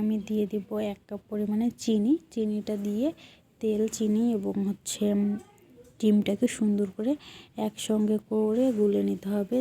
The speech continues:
যেন চিনিটা ই হয়ে না থাকে, চিনিটা যেন সুন্দরভাবে গলে যায়। খুব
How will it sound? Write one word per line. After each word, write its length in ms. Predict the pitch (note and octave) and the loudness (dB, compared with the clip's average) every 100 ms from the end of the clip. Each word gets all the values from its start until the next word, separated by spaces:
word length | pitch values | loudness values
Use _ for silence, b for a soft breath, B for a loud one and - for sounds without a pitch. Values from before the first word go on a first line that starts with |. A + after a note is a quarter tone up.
| B3 | -2
যেন 160 | G3+ G3+ C4 C4 - - - - | -2 0 0 -2 -10 -20 -18 -4
চিনিটা 400 | A3 G#3+ G#3+ C#4+ D#4+ A#3+ | 0 0 2 2 2 2
ই 60 | G#3 G3+ | 2 0
হয়ে 160 | G3 A#3 A#3+ | 0 0 0
না 60 | G3 | -2
থাকে, 240 | F#3+ F#3+ G3+ | -10 -12 -12
চিনিটা 280 | - G#3 G3+ G#3+ | -6 -4 -2 0
যেন 120 | A#3 A#3+ | 0 0
সুন্দরভাবে 460 | A3 G#3 G#3 G#3 B3 G#3 | 0 0 0 0 0 0
গলে 200 | G3 F#3+ | -2 -4
যায়। 140 | G3 F#3+ B B B B B | -8 -12 B B B B B
খুব 160 | - | -8